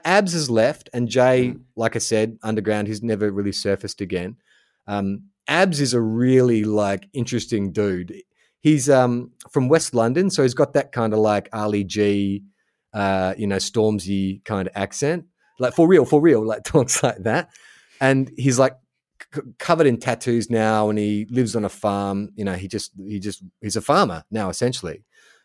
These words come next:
Speaker 1: Um, but I saw, I found this interview he did, like, three years ago,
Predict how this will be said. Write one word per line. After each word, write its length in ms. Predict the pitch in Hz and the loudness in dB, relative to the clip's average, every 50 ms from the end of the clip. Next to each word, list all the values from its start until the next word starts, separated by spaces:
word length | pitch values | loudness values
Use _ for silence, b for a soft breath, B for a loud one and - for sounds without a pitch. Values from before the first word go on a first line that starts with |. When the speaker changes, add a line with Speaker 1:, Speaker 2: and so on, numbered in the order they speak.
| b _ | b _
Speaker 1:
Um, 440 | 110 107 104 101 98 101 107 - - - - - _ - | -2 0 0 0 0 -2 -4 -8 -14 -20 -20 -8 _ 2
but 120 | 135 131 | 4 6
I 80 | 139 139 | 6 6
saw, 240 | - - 175 170 | 4 4 4 4
I 80 | 160 147 | 4 4
found 240 | - - 175 185 185 | 2 2 2 2 2
this 80 | 135 | 2
interview 320 | 147 143 135 127 151 143 127 | 0 -2 -2 0 0 0 2
he 60 | 117 | 2
did, 180 | 101 117 107 104 | 0 0 0 0
like, 200 | 110 104 - - | 0 -2 -4 -6
three 220 | - - 117 104 | -4 -2 -2 -2
years 320 | 101 95 101 110 113 110 | -2 -2 -2 -4 -4 -4
ago, 440 | 117 104 90 95 90 85 82 82 82 | -6 -6 -6 -6 -6 -6 -8 -10 -12